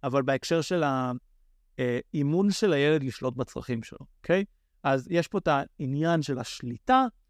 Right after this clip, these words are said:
יש פה את העניין של הצרכים שיוצאים, אה, בצורה אנאלית, כן?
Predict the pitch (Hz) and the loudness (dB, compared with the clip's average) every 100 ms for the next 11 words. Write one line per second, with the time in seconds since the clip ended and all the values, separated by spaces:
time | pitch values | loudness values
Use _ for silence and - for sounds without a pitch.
0 | _ - 143 160 143 143 123 - 143 135 | _ -10 -6 -2 0 0 -4 -6 -4 0
1 | 226 214 143 123 127 127 _ 143 78 - | 2 2 0 -2 -6 -6 _ -14 -14 -20
2 | _ _ _ - 170 - 123 - 139 247 | _ _ _ -14 -14 -4 -4 -2 2 4
3 | 262 196 202 233 | 4 0 0 0